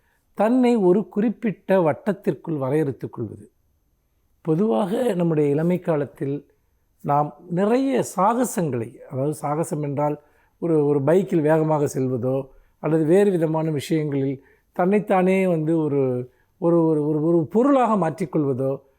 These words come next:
ஒரு பரபரப்பிற்கான ஒரு கண்டென்ட்டாக மாற்றிக்கொள்வதோ அல்ல, மாறாக வாழ்க்கையில் எல்லாவற்றையும் முயன்று பார்ப்பது. அதற்கு முதல் விஷயம் என்பது எல்லா வாசல்களிலும் நாம் தயக்கமின்றி காலடி எடுத்து வைப்பது என்பதுதான்.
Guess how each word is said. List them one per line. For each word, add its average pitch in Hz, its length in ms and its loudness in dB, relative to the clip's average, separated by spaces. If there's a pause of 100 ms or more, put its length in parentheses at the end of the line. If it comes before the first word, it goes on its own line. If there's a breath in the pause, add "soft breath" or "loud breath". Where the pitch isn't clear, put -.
(180)
ஒரு 170 200 0
பரபரப்பிற்கான 202 800 0
ஒரு 165 260 0
கண்டென்ட்டாக 208 520 2
மாற்றிக்கொள்வதோ 139 720 -2
அல்ல, 113 380 -6 (100)
மாறாக 123 760 -4 (540)
வாழ்க்கையில் 220 500 0
எல்லாவற்றையும் 175 800 0
முயன்று 180 420 0
பார்ப்பது. 113 480 -14 (840)
அதற்கு 147 360 -6
முதல் 156 320 2
விஷயம் 135 380 -4
என்பது 120 680 -6
எல்லா 147 380 0
வாசல்களிலும் 139 800 -2 (360)
நாம் 123 240 -6
தயக்கமின்றி 147 640 -2
காலடி 143 360 -2
எடுத்து 127 260 -6
வைப்பது 120 320 -6
என்பதுதான். 110 560 -8